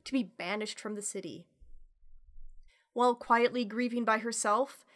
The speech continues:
Elan is visited by Delph, who explains to Elan that she was a close friend of her mother. She also explains that, by understanding the ways of the ancients, there is a great power available to Elan if she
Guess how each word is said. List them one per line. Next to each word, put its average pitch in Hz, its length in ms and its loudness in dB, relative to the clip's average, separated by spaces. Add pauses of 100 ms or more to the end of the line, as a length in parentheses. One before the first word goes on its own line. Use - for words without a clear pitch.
(240)
Elan 330 300 2
is 370 120 0
visited 269 400 -4
by 269 140 2
Delph, 226 560 -4 (260)
who 247 100 2
explains 277 500 2
to 254 140 -2
Elan 220 320 2
that 233 100 -2
she - 120 -4
was 233 140 -4
a 254 60 0
close 226 320 -4
friend 302 280 0
of 247 120 -4
her 233 120 -4
mother. 240 440 -4 (840)
She - 180 4
also 233 260 4
explains 208 600 -2
that, 190 320 -2 (320)
by 208 140 2
understanding 262 800 2
the 262 100 -2
ways 247 360 -2
of 302 80 -6
the 302 140 -2
ancients, 214 640 -2 (320)
there 269 100 6
is 262 100 0
a 262 60 2
great 370 280 0
power 330 500 6
available 302 480 -2
to 220 140 -10
Elan 202 420 -2
if 262 100 -2
she - 240 -6